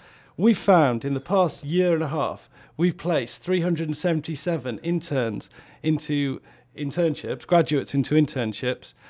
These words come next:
Of the three hundred and seventy-seven people placed into internships, two hundred and twelve have attained full-time positions, on average of twenty-two thousand a year, which is about double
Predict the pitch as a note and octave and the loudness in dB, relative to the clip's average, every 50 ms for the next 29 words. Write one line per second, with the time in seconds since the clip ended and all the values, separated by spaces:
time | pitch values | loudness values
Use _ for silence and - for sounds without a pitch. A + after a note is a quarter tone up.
0 | - - - - - - - F3 F#3+ E3+ G3 F3+ - - F#3 F3 D#3 F3 E3 C3+ | -20 -20 -20 -20 -20 -2 4 4 4 4 4 0 0 2 2 2 4 2 0 0
1 | E3 D3 D3 - - E3+ D#3 D3+ - D3 C#3 - E3 D3 B2+ D3 C#3 C3 - D#3 | 0 -2 -2 0 0 0 0 0 -2 -4 -4 -2 -4 -2 -2 -2 -4 -2 -4 -8
2 | C3+ C#3+ C#3 C#3 - E3 D#3 D3 - - C#3 C3+ C3 - D3+ D3+ D3+ D3 - C3+ | -6 -6 -8 -8 -4 -4 -4 -4 -4 -6 -8 -8 -8 -6 -4 -4 -4 -4 -6 -8
3 | A#2+ A2+ G2+ - B2 A#2 - - - - - _ - - - - - _ _ - | -10 -10 -10 -8 -6 -6 -6 -6 -10 -18 -20 _ -20 -20 -20 -20 -20 _ _ -6
4 | - G#3+ G3 E3 F#3+ F3 C#3+ D#3 D3+ D3+ D3+ D3 - - F#3+ F#3+ E3+ C3 A#2+ A#2 | -2 0 0 2 2 0 0 -2 -4 -4 -6 -6 -4 0 2 4 4 4 2 0
5 | - D3 C3+ C3 D3 - - D#3 D3+ C#3+ - - - G#3+ A3+ G#3 - F#3 F#3 E3+ | -4 -6 -8 -8 -8 -6 -2 -2 -2 -2 -4 -4 -2 -2 -2 0 -2 -2 -2 -2
6 | D#3+ - D#3 C#3+ F3+ E3 - - - F#2+ C#2+ - - - _ - - - - _ | -2 -4 -4 -4 -4 -4 -4 -6 -8 -10 -10 -12 -16 -20 _ -20 -20 -20 -12 _
7 | D#3+ F3+ F#3+ G3 F#3+ C#3+ C3 C#3+ C3 B2+ B2 - - - - - - - - _ | -2 0 2 2 0 0 -2 -4 -4 -4 -6 -8 -12 -14 -14 -18 -20 -20 -20 _
8 | - D3+ D3+ D3+ - - F#3 F3+ E3 E3+ E3+ - - E3+ D3+ - E3+ D#3+ D#3+ D3+ | -10 -8 -8 -8 -4 -2 0 0 0 -2 -6 -6 -6 -8 -6 -4 -4 -2 -2 -4
9 | D3 - D#3+ D3 C#3+ D3+ D3 D3+ D3+ C#3+ B2+ B2+ B2+ - - - - D#3 C#3+ - | -2 -4 -4 -2 -2 -2 -2 0 0 0 0 0 -2 -6 -8 -4 -4 -4 -4 -4
10 | - - D3 D3+ E3 D#3 D3 D3+ - F#3+ F#3+ F3 D3 D3 C3 A#2+ A#2+ - | -8 -8 -2 0 2 2 2 0 2 2 2 4 4 2 0 0 -4 -8